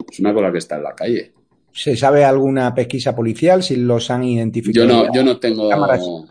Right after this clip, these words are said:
Speaker 1: yo no tengo conocimiento, o sea, no sé, sé que están investigando, porque como digo, ha habido más casos y tal,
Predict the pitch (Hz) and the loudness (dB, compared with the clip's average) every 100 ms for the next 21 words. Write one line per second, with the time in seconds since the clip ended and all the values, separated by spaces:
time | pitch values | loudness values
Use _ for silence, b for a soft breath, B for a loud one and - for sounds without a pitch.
0 | - _ - 104 113 107 98 87 87 85 | -20 _ -10 -4 -4 -2 -6 -6 -10 -10
1 | 80 76 78 82 80 90 80 80 - 78 | -14 -14 -16 -18 -16 -12 -12 -12 -14 -16
2 | 73 76 76 _ _ - 82 - 78 78 | -14 -16 -18 _ _ -16 -16 -12 -12 -12
3 | - 76 76 76 78 76 _ _ _ _ | -12 -12 -10 -10 -10 -12 _ _ _ _
4 | - 82 82 - 85 95 135 104 78 76 | -18 -12 -8 -4 -2 0 0 0 -4 -6
5 | 80 85 78 80 80 78 - 95 113 147 | -4 -4 -2 -2 -4 -6 -4 -2 -2 -2
6 | - - - 156 190 | -4 -6 -2 -2 -4